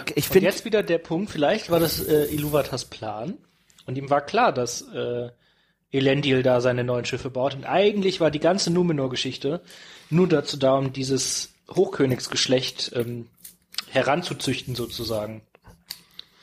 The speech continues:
Speaker 2: Und den, äh, besser, also die, die, ähm, den Herrschaftsanspruch von denen über die gewöhnlichen Menschen in Mittelerde zu,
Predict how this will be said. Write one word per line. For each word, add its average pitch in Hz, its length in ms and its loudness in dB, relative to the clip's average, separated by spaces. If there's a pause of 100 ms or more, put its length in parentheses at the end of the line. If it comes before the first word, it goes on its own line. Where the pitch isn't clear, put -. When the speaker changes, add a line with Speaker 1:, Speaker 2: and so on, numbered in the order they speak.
(680)
Speaker 2:
Und 131 280 -4
den, 131 240 4
äh, 120 600 2 (500)
besser, 143 320 2
also 127 180 4
die, 127 320 0 (580)
die, 127 320 2
ähm, 120 560 -4 (1040)
den 131 160 2
Herrschaftsanspruch 147 960 0
von 127 460 -4
denen 170 340 4
über 139 240 2
die 135 200 -2
gewöhnlichen 147 540 2
Menschen 135 280 2
in 131 40 -2
Mittelerde 120 480 -2
zu, 120 500 -6